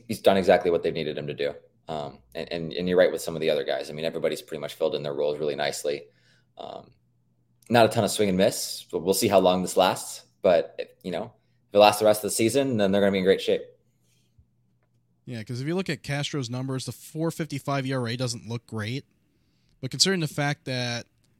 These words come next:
Speaker 2: Castro has thrown scoreless appearances in fifty-seven of seventy-one,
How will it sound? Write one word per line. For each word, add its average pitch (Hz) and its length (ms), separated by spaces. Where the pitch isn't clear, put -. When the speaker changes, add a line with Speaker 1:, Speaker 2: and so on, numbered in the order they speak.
Speaker 2:
Castro 151 460
has 131 240
thrown 139 220
scoreless 147 420
appearances 131 640
in 123 320
fifty-seven 143 720
of 120 160
seventy-one, 127 800